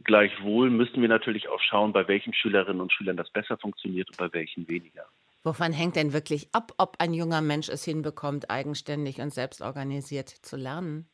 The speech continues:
Speaker 1: Also der erste Faktor ist das Alter. Wir wissen, dass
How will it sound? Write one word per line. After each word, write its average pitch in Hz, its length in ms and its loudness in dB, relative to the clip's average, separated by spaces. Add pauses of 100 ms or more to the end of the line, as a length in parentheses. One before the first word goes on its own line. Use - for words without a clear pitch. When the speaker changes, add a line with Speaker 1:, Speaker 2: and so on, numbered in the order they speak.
(880)
Speaker 1:
Also 110 220 4
der 117 140 6
erste 135 280 4
Faktor - 380 2
ist - 120 -4
das 98 140 -6
Alter. 92 500 6
Wir 85 140 0
wissen, 117 240 4
dass 101 160 6